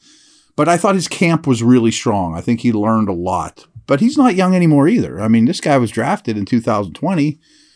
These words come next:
Before you know it, he's a free agent. So, you know, th-, you, you need to add another back.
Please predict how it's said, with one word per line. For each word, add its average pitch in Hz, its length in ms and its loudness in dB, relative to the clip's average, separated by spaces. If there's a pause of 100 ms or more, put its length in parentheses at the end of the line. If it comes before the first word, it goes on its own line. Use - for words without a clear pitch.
Before 151 200 2
you 135 80 4
know 151 140 2
it, 147 60 2
he's 226 160 0
a 233 60 -6
free - 200 -14
agent. - 360 -18
So, 120 420 -2 (240)
you 123 160 -4
know, 110 120 -6
th-, 101 140 -10
you, 104 920 -4
you 143 140 0
need 190 280 2
to 202 100 0
add 143 240 0
another 117 400 2
back. 90 440 -6